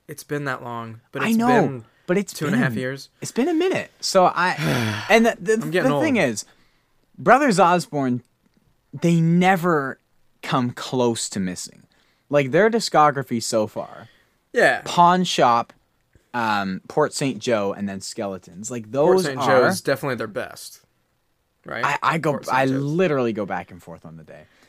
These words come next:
Speaker 2: But,
Speaker 1: I
Speaker 2: like,
Speaker 1: think it's, okay, sure.
Speaker 2: I,
Speaker 1: Yeah,
Speaker 2: I, I
Speaker 1: we don't have
Speaker 2: literally
Speaker 1: to.
Speaker 2: think all three of those albums are, like,
Speaker 1: They're both, they're, I'm sorry,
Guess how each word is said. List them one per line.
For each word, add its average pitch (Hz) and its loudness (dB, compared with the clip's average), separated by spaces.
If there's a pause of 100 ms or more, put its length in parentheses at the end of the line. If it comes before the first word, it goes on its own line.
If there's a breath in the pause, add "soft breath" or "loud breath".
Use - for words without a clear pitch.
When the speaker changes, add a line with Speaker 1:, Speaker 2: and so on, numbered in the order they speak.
(300 soft breath)
Speaker 2:
But, 139 6
Speaker 1:
I 170 6
Speaker 2:
like, - 4
Speaker 1:
think 226 4
it's, 143 0 (460)
okay, 127 -2
sure. - -14 (360)
Speaker 2:
I, 165 8
Speaker 1:
Yeah, 160 6
Speaker 2:
I, - 0
I 160 4
Speaker 1:
we 147 -2
don't 165 2
have 170 4
Speaker 2:
literally 175 2
Speaker 1:
to. - -6
Speaker 2:
think 135 -2
all 131 2
three 131 -4
of 120 -2
those 110 -4
albums 120 -6
are, 117 -4
like, 107 -4
Speaker 1:
They're 185 8
both, 202 4
they're, 160 -2
I'm 143 -4
sorry, - -12